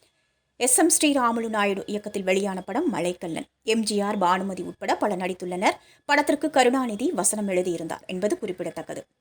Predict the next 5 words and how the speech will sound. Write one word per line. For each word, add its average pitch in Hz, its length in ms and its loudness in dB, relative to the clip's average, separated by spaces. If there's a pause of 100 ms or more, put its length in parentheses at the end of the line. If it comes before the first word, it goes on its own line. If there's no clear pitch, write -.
(100)
படத்தில் 302 380 4
அத்தனையும் 285 480 4
முத்து 254 320 2
முத்தான 208 340 2
பாடல்கள். 190 520 0